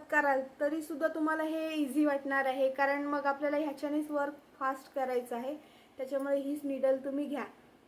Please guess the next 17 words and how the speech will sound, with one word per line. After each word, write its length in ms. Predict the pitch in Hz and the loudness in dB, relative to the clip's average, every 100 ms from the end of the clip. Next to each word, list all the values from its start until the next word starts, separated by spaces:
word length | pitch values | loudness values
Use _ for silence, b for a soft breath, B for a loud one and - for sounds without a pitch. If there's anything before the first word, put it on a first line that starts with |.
| _ _ _ _ _ _ | _ _ _ _ _ _
ह्याच्यातल्या 480 | 269 339 330 349 349 | -6 -2 -2 0 0
जर 120 | 359 | 2
निडल 360 | 349 320 339 | 4 4 4
तुम्हाला 280 | 349 339 339 | 2 2 2
भेटत 360 | 320 294 330 320 | 2 0 0 -2
असेल, 320 | 320 330 311 | -2 -2 -4
तर 120 | 330 | -4
तुम्ही 240 | 330 330 302 | -4 -4 0
चार 260 | 320 285 285 | 2 2 2
ते 60 | 320 | -2
पाच 280 | 302 311 311 | 2 2 2
निडल 280 | 302 294 294 | 0 2 0
तुमच्याकडे 440 | 302 269 285 294 302 | -2 -2 -2 0 0
घेऊन 380 | 294 311 330 294 | 2 0 0 -2
ठेवा, 240 | 277 233 | -2 -2
म्हणजे 320 | 226 254 262 | -2 -4 -6
कसं, 360 | 285 294 302 | -4 -4 -2